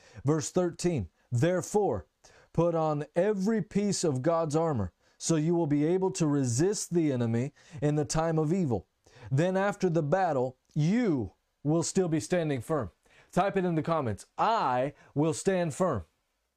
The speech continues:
You will still be standing firm after the battle. I'm gonna read that verse thirteen again. Therefore, put on every piece of God's armor so you will be able to sta-, to resist the enemy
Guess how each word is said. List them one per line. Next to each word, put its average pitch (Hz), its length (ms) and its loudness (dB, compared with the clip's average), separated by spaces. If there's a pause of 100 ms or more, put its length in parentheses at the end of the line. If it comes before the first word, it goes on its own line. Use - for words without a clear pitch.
(960)
You 185 260 2
will 190 160 0
still 185 240 0
be 165 120 0
standing 170 360 0
firm 151 280 0
after 143 300 -2
the 127 120 0
battle. 120 360 0 (920)
I'm 139 80 0
gonna 165 120 2
read 180 200 0
that 175 140 0
verse 160 280 0
thirteen 160 420 0
again. 131 380 -2 (720)
Therefore, 185 480 0
put 185 260 0
on 165 260 0
every 190 440 0
piece 180 380 0
of 135 140 0
God's 139 320 0
armor 131 300 0
so 143 200 -2
you 135 240 0
will 180 200 0
be 147 220 0
able 180 460 0 (220)
to 147 140 0
sta-, 175 380 0
to 156 120 0
resist 156 480 0
the 180 160 2
enemy 123 380 -2